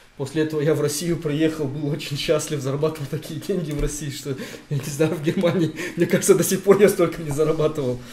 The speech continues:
М, э, что у нас здесь еще? Да, вот как, как бороться с кидаловом в Германии. То есть, э, расскажу,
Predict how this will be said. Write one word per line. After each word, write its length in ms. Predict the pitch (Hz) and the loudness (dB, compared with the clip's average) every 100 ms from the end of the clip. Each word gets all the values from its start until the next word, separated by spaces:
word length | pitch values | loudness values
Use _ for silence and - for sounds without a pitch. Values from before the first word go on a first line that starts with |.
| - - - - - - - - - - - - - | -12 -10 -10 -10 -18 -20 -20 -20 -20 -20 -20 -18 -2
М, 80 | 165 151 147 | 2 2 4
э, 220 | 139 135 | 2 2
что 180 | 127 151 | 0 -2
у 40 | |
нас 140 | 147 127 | 0 0
здесь 200 | 131 139 | -2 -6
еще? 360 | - 139 123 117 - - - - - | -4 0 0 -2 -14 -20 -18 -14 0
Да, 240 | 139 147 | 6 6
вот 220 | 139 139 | 6 0
как, 380 | - 170 165 - | 4 4 4 -4
как 300 | - 165 151 | 2 2 4
бороться 480 | 143 156 175 170 147 | 2 4 4 2 -2
с 60 | - | -4
кидаловом 640 | - 131 139 131 120 117 | -6 2 4 4 2 -2
в 100 | 117 | -4
Германии. 640 | 117 120 120 117 113 113 113 - | -4 -2 0 -2 -6 -12 -16 -12
То 100 | 127 | -8
есть, 300 | 117 113 - | -8 -8 -12
э, 320 | 123 123 120 123 | -6 -4 -2 -2
расскажу, 680 | 123 - 135 151 147 135 | -4 -6 -6 -6 -4 -4